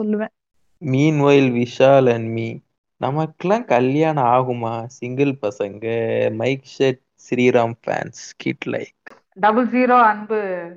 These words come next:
Speaker 2: என்னங்க?
Speaker 3: பா-, பாக்கலீங்களா அந்த வீடியோ?
Speaker 1: ஆஹா.
Speaker 2: இல்லையே.
Speaker 3: இப்போ இந்த பாட்காஸ்ட் வரும்போது maybe most of the listeners இத பார்த்திருப்பாங்க. பார்க்காதவங்க வந்து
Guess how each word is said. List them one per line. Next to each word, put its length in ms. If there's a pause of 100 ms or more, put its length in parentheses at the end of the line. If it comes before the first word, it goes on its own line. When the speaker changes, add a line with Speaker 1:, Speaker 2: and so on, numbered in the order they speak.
(320)
Speaker 2:
என்னங்க? 560 (380)
Speaker 3:
பா-, 220
பாக்கலீங்களா 480
அந்த 260
வீடியோ? 680 (320)
Speaker 1:
ஆஹா. 300
Speaker 2:
இல்லையே. 500 (180)
Speaker 3:
இப்போ 300
இந்த 220 (680)
பாட்காஸ்ட் 480
வரும்போது 580
maybe 540 (100)
most 240
of 120 (160)
the 420 (440)
listeners 480
இத 360
பார்த்திருப்பாங்க. 760
பார்க்காதவங்க 680
வந்து 240